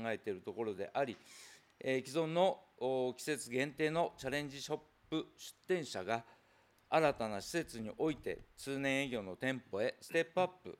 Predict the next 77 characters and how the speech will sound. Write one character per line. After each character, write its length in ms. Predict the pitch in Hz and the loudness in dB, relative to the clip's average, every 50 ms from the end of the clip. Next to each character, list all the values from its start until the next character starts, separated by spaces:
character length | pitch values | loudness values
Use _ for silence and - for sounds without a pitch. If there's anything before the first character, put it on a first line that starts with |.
| _ _ - | _ _ -18
す 180 | - - 131 | -12 -10 -8
る 100 | 110 117 | -8 -8
こ 140 | - - 123 | -4 -4 -4
と 140 | 117 - 107 | -2 -2 -2
な 200 | 98 113 143 147 | 2 4 2 4
ど 100 | 117 104 101 | 4 2 0
を 40 | 90 | 0
検 260 | - 120 120 120 - | -2 -4 -4 0 2
討 140 | 143 139 135 | 2 2 2
し 100 | - - | 0 2
て、 220 | - 165 160 156 - - - - - - - - - _ - | 4 4 4 4 0 -16 -20 -20 -20 -20 -20 -20 -20 _ -2
え 360 | - 120 127 127 127 123 120 | 4 6 8 8 8 8 6
ー、 60 | 101 | 6
両 200 | 131 151 160 165 | 4 4 6 4
施 80 | 151 - | 2 2
設 300 | - 185 175 180 - 117 | 2 2 2 2 0 -6
の、 280 | 120 110 107 98 - - | -4 -2 -2 -2 -2 0
お、 180 | - 117 120 117 | 2 2 2 4
誘 220 | 123 143 156 - - - - | 2 0 -2 -4 -6 -10 0
客 180 | - 175 160 - - - - | 2 2 2 0 -8 -4 0
効 140 | 175 175 | 0 0
果 160 | 175 - - 113 | 2 4 4 4
を 160 | 170 175 135 | 4 4 2
高 440 | - - 104 - - - 123 123 123 | 0 -6 -12 -10 -2 2 2 4 4
め、 300 | 127 123 123 123 - - - _ - | 6 4 4 4 2 -4 -14 _ -12
高 400 | - 135 113 - - 143 151 147 | -8 -8 -8 -2 4 6 6 6
め 160 | 143 147 147 | 6 6 6
ら 140 | 139 143 143 | 8 8 6
れ 160 | 143 151 156 | 6 6 4
る 80 | 127 110 | 4 6
よ 160 | 113 131 127 | 6 8 6
う、 40 | 98 - - - _ _ _ - - - - - - | 6 4 -4 -20 _ _ _ -20 -20 -20 -20 -18 -6
え 160 | - 117 117 | 0 2 6
ー、 80 | 120 120 | 6 8
新 160 | 123 131 123 | 8 6 6
た 140 | - 117 107 | 4 2 0
な 100 | 101 101 | 0 -2
施 120 | - - | -2 2
設 220 | - 151 143 - - | 2 2 2 0 0
と 260 | - 165 160 - - - | 4 4 4 4 2 -6
既 120 | - 135 | -10 -4
然、 260 | 120 135 131 127 131 - _ - | 0 0 0 0 0 -6 _ -8
既 140 | 120 127 | -6 -4
存 300 | 127 135 139 143 139 139 | -2 0 0 0 0 0
の 260 | 147 170 190 180 - - | 4 6 6 6 4 0
管 200 | - 135 131 131 | -2 -2 0 0
理 100 | 123 113 | 0 -2
等 220 | - 123 117 120 | 0 0 0 0
の 160 | 135 165 160 - | 0 -2 -2 -4
機 100 | - 156 | -4 -4
能 160 | 160 156 135 | 0 0 0
や 160 | 104 85 78 - - - _ - - - - - _ - | 0 0 -4 -10 -18 -20 _ -20 -20 -20 -20 -20 _ 0
役 300 | 127 135 131 117 - 135 | 2 2 2 4 6 6
割 180 | 131 123 127 | 6 6 6
分 180 | 120 131 123 117 | 4 2 0 0
担 220 | - 98 101 127 | 0 0 2 4
を 120 | 185 220 - - | 2 2 0 -2
整 240 | - 139 120 110 | 0 2 2 2
理 100 | 92 95 | 2 -2
し 120 | 85 - - | -8 -8 -2
て 240 | 156 170 - - - | 0 0 0 0 -4
ま 140 | 104 101 98 | -4 -2 -2
い 60 | 98 | -2
り 60 | 92 80 | -4 -4
た 140 | - 98 | -2 -2
い 80 | 98 90 | -2 0
と 160 | - 170 190 | 2 2 0
考 240 | - - 117 104 95 95 | 0 0 -4 -4 -2 -2
え 100 | 92 87 | -6 -6
て 100 | - 92 | -4 -6
い 60 | 87 | -8
る 40 | 80 | -8
と 120 | - 90 | -8 -10
こ 80 | - 92 | -10 -10
ろ 80 | 80 | -10
で 60 | - - | -10 -16
す。 300 | - - - - - | -16 -16 -16 -16 -20